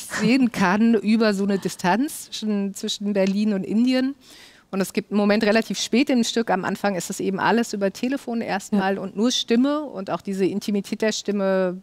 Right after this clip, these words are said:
Speaker 1: ähm, ja, war praktisch erstmal die,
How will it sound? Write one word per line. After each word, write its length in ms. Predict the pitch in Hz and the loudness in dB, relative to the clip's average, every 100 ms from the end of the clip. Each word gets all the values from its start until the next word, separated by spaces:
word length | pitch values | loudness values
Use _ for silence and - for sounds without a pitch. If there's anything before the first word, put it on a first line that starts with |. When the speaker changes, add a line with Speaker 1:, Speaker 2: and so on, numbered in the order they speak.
| 170 | -2
Speaker 1:
ähm, 480 | 180 175 175 170 170 _ | 0 0 -4 -10 -16 _
ja, 220 | 208 165 - | 0 0 -2
war 100 | 170 | -6
praktisch 540 | - 175 - 175 - - - - - | -6 -10 -10 -10 -10 -14 -20 -20 -6
erstmal 320 | 175 - 190 | -4 0 -2
die, 180 | 185 | -2